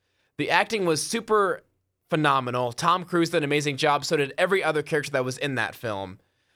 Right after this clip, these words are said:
I mean, it wasn't too lengthy, but then again, there were some good parts, you know, that kept my attention, others that, you know, could have dragged on, could have been better, but nothing, nothing too picky from that. Now, as for the music that was made in this film, I honestly thought everything was scored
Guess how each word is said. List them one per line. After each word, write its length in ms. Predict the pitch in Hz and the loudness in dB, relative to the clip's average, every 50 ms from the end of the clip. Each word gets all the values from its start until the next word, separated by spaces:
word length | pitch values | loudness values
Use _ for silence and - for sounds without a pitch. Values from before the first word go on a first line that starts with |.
| _ _ - | _ _ -2
I 80 | - 165 | 0 2
mean, 220 | 170 170 170 165 165 | 2 2 2 2 0
it 140 | 185 180 180 | 0 2 2
wasn't 400 | 214 240 233 208 214 196 170 - | 4 4 4 2 0 -2 -2 -4
too 180 | - 220 220 | -2 -2 0
lengthy, 480 | 214 196 190 190 196 196 - - 214 202 | 2 2 2 2 0 -2 -2 -2 -2 0
but 220 | 156 165 139 - | 0 -2 0 2
then 160 | 175 175 185 | 2 2 2
again, 400 | 180 165 139 160 156 160 160 160 | 2 2 2 2 2 2 2 2
there 100 | 143 139 | 0 0
were 180 | 127 139 156 165 | 2 2 2 2
some 220 | 165 - 156 139 | 0 -2 -4 -6
good 260 | 139 131 185 190 185 185 | -4 0 0 0 0 0
parts, 440 | - 180 175 175 175 170 - - | -2 0 2 2 0 0 -4 -4
you 100 | 147 139 | -4 -2
know, 340 | 139 135 123 120 120 120 123 _ _ _ _ _ _ _ _ - | 0 0 2 2 2 0 -2 _ _ _ _ _ _ _ _ 2
that 280 | 135 127 123 - _ | 2 2 2 0 _
kept 220 | - - 233 185 190 | -2 0 0 2 2
my 120 | 202 202 | 2 2
attention, 420 | 196 196 - 196 190 180 165 156 | 2 0 -2 -2 -2 -2 -2 0
others 280 | 139 143 165 175 160 - | 0 2 2 0 0 2
that, 200 | - 156 143 123 | 2 0 2 2
you 60 | 143 | 0
know, 140 | 143 139 139 | 0 0 0
could 160 | 135 - 170 | 0 0 -2
have 80 | 139 127 | -2 0
dragged 340 | 120 151 156 156 151 139 156 | 2 2 4 4 4 2 2
on, 200 | 147 147 151 143 | 2 2 2 -2
could 100 | - 139 | -4 -6
have 80 | 117 | -2
been 140 | 117 113 117 | -2 -2 0
better, 260 | 117 139 147 151 147 | 2 2 4 4 2
but 240 | 135 139 135 123 113 | 2 2 0 0 0
nothing, 440 | 135 151 156 151 - 147 139 107 104 | 0 0 0 0 0 -4 -4 -2 -2
nothing 260 | 147 143 147 143 127 | -4 -2 -2 -4 -6
too 180 | 131 - 151 135 | -4 -4 -4 -4
picky 240 | 139 131 117 - | -4 -6 -6 -6
from 200 | 117 - 113 107 107 | -10 -12 -8 -6 -2
that. 280 | 107 107 107 104 - _ _ _ _ _ _ _ _ _ _ _ _ _ _ _ _ _ - | 0 0 0 -2 -4 _ _ _ _ _ _ _ _ _ _ _ _ _ _ _ _ _ -2
Now, 220 | 160 180 190 196 - | 2 2 2 2 4
as 260 | - 247 277 311 - | 4 4 2 2 0
for 100 | - - | -2 -2
the 120 | 269 277 226 | 0 0 0
music 420 | 202 196 233 254 233 220 190 151 | 2 0 -2 0 0 0 -2 0
that 140 | 165 151 139 | 0 0 0
was 160 | 143 151 135 | 0 -2 0
made 160 | 139 147 143 | -2 -2 -2
in 80 | 139 135 | -2 -2
this 180 | 135 135 - - | -2 -4 -4 -2
film, 280 | - 151 147 147 143 | 0 0 0 0 0
I 140 | - 131 170 | 0 2 2
honestly 260 | 220 240 226 233 226 | 2 2 0 -4 -4
thought 360 | 170 - 214 208 202 196 - | -2 0 2 2 2 2 0
everything 340 | 156 180 185 214 202 214 202 | 0 0 0 0 0 0 0
was 160 | 170 160 160 | 0 0 -2
scored 540 | - - - - 175 180 180 180 175 170 160 | -2 -4 -2 0 0 2 2 2 0 -2 -4